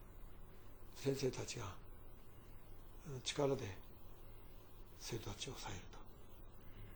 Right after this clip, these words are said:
と。で、生徒は挑発を許してほしいと。ところが、もう例年、挑発を許されなかったけど、ちょうど私の学年の時は、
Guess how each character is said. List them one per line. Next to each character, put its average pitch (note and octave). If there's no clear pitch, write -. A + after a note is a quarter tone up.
と。 F3
で、 E3+
生 F#3
徒 G3
は G3
挑 E3
発 D#3+
を D3
許 C#3+
し -
て -
ほ A2+
し -
い -
と。 -
と -
こ -
ろ C#3+
が、 C#3+
も B2+
う B2
例 D#3+
年、 E3+
挑 C3+
発 B2
を A#2+
許 A#2+
さ A2+
れ A#2
な A#2+
か A2
っ G#2+
た -
け G#2
ど、 G#2
ち -
ょ F3+
う -
ど F3
私 F#3+
の G3+
学 F3+
年 F3+
の E3
時 C3+
は、 A2+